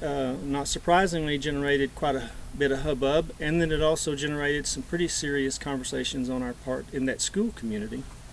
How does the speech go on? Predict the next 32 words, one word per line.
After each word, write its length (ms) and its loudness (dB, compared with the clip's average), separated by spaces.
about 440 2
what 200 6
we 220 2
were 100 0
doing 360 2
to 120 0
our 100 0
children 460 0
through 160 0
the 100 -4
school 260 -4
cafeteria. 640 -4
Um, 440 0
running 280 4
parallel 500 6
to 80 4
that 340 4
was 260 -2
the, 100 -8
the 120 -4
thinking, 580 0
uh, 420 -4
in 120 2
the 40 2
minds 360 2
of 80 -2
my 100 0
wife 300 0
and 100 -2
I 240 -2
about, 440 -4
uh, 260 -6